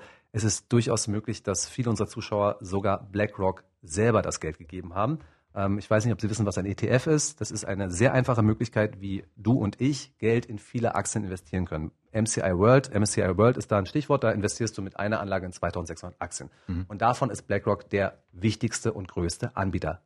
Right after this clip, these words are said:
Speaker 1: iShares
Speaker 2: Die
Speaker 1: sind
Speaker 2: sind
Speaker 1: die.
Speaker 2: überall, ja.
Speaker 1: Genau richtig. Dementsprechend, wenn man BlackRock, ähm, beobachtet, dann sollte man auch wissen, dass das etwas ist, was auch das Geld von deutschen Kleinsparern verwaltet. Aber das mal nur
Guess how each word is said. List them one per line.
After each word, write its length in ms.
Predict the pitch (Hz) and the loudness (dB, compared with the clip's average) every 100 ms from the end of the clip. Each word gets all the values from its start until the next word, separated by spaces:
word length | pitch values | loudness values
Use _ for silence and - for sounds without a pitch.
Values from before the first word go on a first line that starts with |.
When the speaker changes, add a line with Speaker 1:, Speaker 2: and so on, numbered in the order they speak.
| - | 0
Speaker 1:
iShares 560 | 95 101 - 69 - - | 2 2 0 -2 -4 -8
Speaker 2:
Die 120 | 92 | -6
Speaker 1:
sind 80 | 92 | -4
Speaker 2:
sind 100 | 104 | -4
Speaker 1:
die. 40 | |
Speaker 2:
überall, 280 | 92 69 71 - | -6 -8 -10 -14
ja. 160 | - - _ _ - | -20 -20 _ _ 2
Speaker 1:
Genau 240 | 123 127 | 8 10
richtig. 360 | 104 90 - - | 10 8 -2 -4
Dementsprechend, 800 | 113 120 - 127 117 123 113 101 | 0 0 0 0 0 0 -2 -2
wenn 140 | 113 | 0
man 180 | 123 117 | 2 0
BlackRock, 520 | 107 110 117 107 104 - | -2 -4 0 -2 -2 -10
ähm, 240 | 98 98 67 _ 65 _ _ _ 107 | -10 -12 -16 _ _ _ _ _ -4
beobachtet, 540 | 104 151 156 135 151 | 2 8 8 6 0
dann 120 | 117 | 0
sollte 240 | 110 113 113 | 2 0 0
man 140 | 104 | -6
auch 220 | 101 92 | -4 -4
wissen, 420 | 98 120 143 135 131 | -2 0 0 -2 -4
dass 180 | 107 - | -6 -6
das 160 | 104 | -10
etwas 260 | - 98 - | -10 -10 -10
ist, 200 | 104 - | -14 -10
was 140 | 95 | -8
auch 160 | 92 95 | -6 -6
das 200 | 101 - | -6 -6
Geld 160 | 87 - | -8 -4
von 140 | 98 | -4
deutschen 260 | 85 - 120 | -4 -4 -6
Kleinsparern 640 | - 120 139 87 78 71 | 4 6 6 0 -2 -4
verwaltet. 480 | - 78 78 - - | -8 -6 -10 -8 2
Aber 180 | 135 | 6
das 180 | 135 156 | 8 6
mal 120 | 165 | 6
nur 260 | 147 151 | 8 8